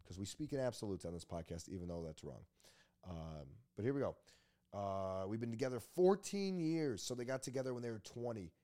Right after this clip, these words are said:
We have a seven and three-year-old. Oh, shit. Okay. Hannick, be mature about this. We got, we got kids involved. We got kids involved. Three years ago, hus-,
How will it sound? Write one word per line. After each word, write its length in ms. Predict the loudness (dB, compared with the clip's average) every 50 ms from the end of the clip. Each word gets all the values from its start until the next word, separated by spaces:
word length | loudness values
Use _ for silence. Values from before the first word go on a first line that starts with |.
| _ -4
We 100 | -2 0
have 100 | 0 0
a 60 | -2
seven 460 | -2 -4 -2 0 2 2 2 2 2
and 120 | 2 0 0
three-year-old. 600 | -2 -2 0 2 2 2 0 0 -2 -4 -6 -4 0
Oh, 220 | 2 4 4 4
shit. 380 | 2 -2 -6 -4 -4 -4 -4 -4
Okay. 380 | -6 -8 -8 -8 -10 -10 -10 -14 _ _ _
Hannick, 280 | -2 0 0 0 0 0
be 100 | -2 -2
mature 380 | 0 -2 -2 -2 -2 -2 0 0
about 260 | -2 -2 -4 -6 -8
this. 220 | -10 -10 -10 -12 -14 -18 -20 -20 -20 _ -10
We 80 | -4
got, 200 | -2 -2 -2 -2 -4 -6 -6
we 100 | -4 -2
got 240 | 0 -2 -2 -2
kids 260 | -4 -4 -2 -2 -2 -4
involved. 460 | -4 -4 -6 -6 -6 -6 -8 -12 -18 _ _ _ _ _ _ _ -6
We 40 | -4
got 200 | -4 -4 -4 -4
kids 240 | -6 -6 -6 -6
involved. 400 | -8 -10 -8 -8 -8 -8 -10 -12 -18 _ _ _ _ _ _ _ _ _ _ _ -4
Three 180 | 0 2 4 4
years 260 | 6 6 4 4 2
ago, 300 | 2 4 4 4 4 2 -2 -10 _ _ _ _
hus-, 340 | -4 -2 0 0 0 -2